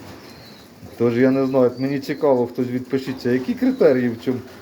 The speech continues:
змаганні, хоч я дивлюся там, е, в Баку, да, Дагестан, там соревнування, е, там є і на время, є і красота польоту, ну, я ж кажу, цікаво, якби в нас ці змагання, е, провести, як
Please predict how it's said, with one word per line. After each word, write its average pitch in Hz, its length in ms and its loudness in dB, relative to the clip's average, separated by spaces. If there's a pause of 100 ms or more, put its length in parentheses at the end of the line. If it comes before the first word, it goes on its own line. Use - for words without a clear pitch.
(220)
змаганні, 117 480 0
хоч 117 180 -6
я 147 80 6
дивлюся 143 520 -2
там, 131 180 2
е, - 480 -10
в 113 440 2
Баку, 131 580 0
да, 123 240 2 (200)
Дагестан, 123 580 -2
там 117 260 -4
соревнування, 113 640 0 (500)
е, 107 220 0
там 139 400 0 (280)
є 151 180 4 (200)
і 147 40 -4
на 139 200 0
время, 120 520 0 (200)
є 147 140 2 (120)
і 151 40 -8
красота 131 640 0 (100)
польоту, 117 560 0
ну, 127 100 0 (600)
я 131 100 2
ж 131 120 -6
кажу, 131 200 2
цікаво, 160 580 2
якби 147 280 0
в 156 60 -4
нас 147 240 0
ці 131 80 -4
змагання, 127 480 -2 (320)
е, 117 120 4
провести, 143 800 2 (380)
як 123 100 2